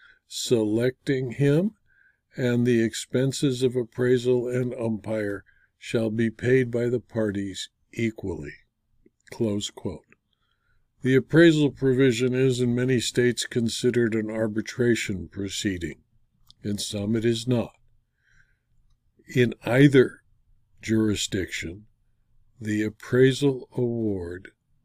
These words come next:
once issued, establishes the amount of actual cash value and loss, and that finding can be made into a judgment in a court of competent jurisdiction.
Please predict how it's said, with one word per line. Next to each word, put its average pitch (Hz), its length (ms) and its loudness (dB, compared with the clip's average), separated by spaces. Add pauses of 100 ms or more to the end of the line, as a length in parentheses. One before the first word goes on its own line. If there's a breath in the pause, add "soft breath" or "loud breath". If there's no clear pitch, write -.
(120)
once 110 460 -4 (100)
issued, 113 460 0 (180)
establishes 107 1000 -6
the 113 180 0
amount 90 480 -6 (180)
of 101 300 -6 (140)
actual 98 480 -6
cash 95 420 -8
value 87 560 -10 (100)
and 87 200 -12
loss, 82 600 -12 (840 soft breath)
and 113 240 0
that 113 320 2
finding 120 640 0
can 113 400 -4
be 110 160 0
made 98 320 -4
into 95 400 -6
a 90 80 -4
judgment 95 600 -6
in 92 160 -8
a 95 100 -10
court 101 420 -6 (120)
of - 140 -14
competent 90 580 -12
jurisdiction. - 800 -8